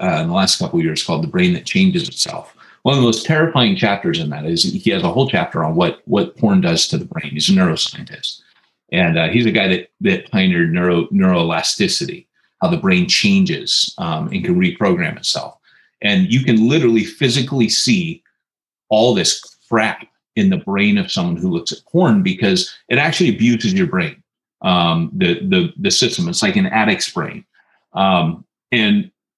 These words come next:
you know, some of it you, you just start coming to, huh,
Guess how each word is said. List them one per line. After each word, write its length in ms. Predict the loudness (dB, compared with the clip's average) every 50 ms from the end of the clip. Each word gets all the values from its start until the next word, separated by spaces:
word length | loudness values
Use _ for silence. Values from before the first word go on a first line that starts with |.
| _ _ _ _ _ _ _ _ _ _ _ _ _ _ 0
you 80 | 2 2
know, 260 | 0 -2 -6 -10 _ _ _ -20 -14 -12 -10 -10 -10 -14 -16 -18 _ _ _ _ _ _ _ _ _ -8 -8 -4
some 320 | -2 -2 0 2 2 2 2
of 100 | 2 2
it 140 | 2 0 0
you, 240 | 0 0 -2 -2 -6
you 240 | -6 -2 0 0 0
just 600 | 0 2 2 2 2 2 0 -2 -4 -8 _ _ _ -8
start 480 | -6 -4 -2 0 0 0 0 -2 -6 -4
coming 360 | -2 0 0 2 0 0 0 2
to, 400 | 2 2 2 2 0 -2 -4 -8 _ _ _ _ _ _ _ _ _ _ _ _ _ -2
huh, 240 | 0 0 0 0 -4